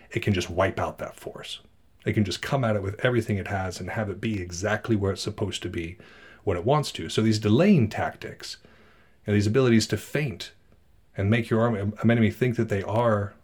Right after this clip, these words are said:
that you are where you're not, and make them not know where you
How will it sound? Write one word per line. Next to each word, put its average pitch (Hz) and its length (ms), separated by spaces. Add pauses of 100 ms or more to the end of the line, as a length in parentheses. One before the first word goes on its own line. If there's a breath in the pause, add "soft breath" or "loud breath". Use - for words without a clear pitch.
(120)
that 104 160
you 143 280
are 85 160
where 101 180
you're 92 140
not, 110 480 (340 soft breath)
and 95 120
make 98 160
them 95 180
not 120 240
know 101 160
where 104 240
you 104 220